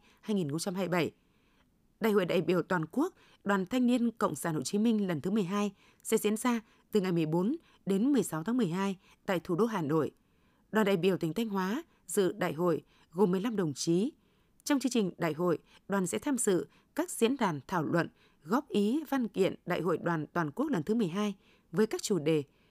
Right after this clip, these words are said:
khát vọng cống hiến, lẽ sống thanh niên, thanh niên xung kích sáng tạo,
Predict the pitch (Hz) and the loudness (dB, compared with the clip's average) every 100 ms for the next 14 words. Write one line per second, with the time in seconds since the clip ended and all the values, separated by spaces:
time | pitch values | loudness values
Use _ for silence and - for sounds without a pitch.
0 | _ - 349 202 147 - 202 262 214 214 | _ -6 0 0 0 0 0 2 4 2
1 | 330 _ _ 175 220 226 208 294 262 226 | -2 _ _ 0 0 2 0 0 -2 2
2 | 220 214 - _ _ _ _ - 247 220 | 4 2 -4 _ _ _ _ -2 4 4
3 | 196 - 202 - 349 - 202 285 185 151 | 4 2 2 0 0 0 -2 0 0 -2